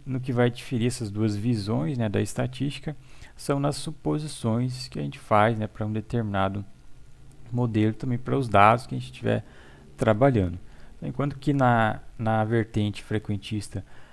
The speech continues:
a gente supõe que os resíduos, que os erros do,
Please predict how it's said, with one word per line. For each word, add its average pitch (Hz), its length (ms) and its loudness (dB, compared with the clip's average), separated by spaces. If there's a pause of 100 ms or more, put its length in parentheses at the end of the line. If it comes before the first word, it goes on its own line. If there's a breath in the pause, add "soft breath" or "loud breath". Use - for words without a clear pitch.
(160 loud breath)
a 113 140 4
gente 113 140 0
supõe 120 640 2 (360 loud breath)
que - 120 -2
os 113 140 4
resíduos, 120 540 2
que - 120 -4
os 101 180 -2
erros 110 380 4
do, 98 360 -4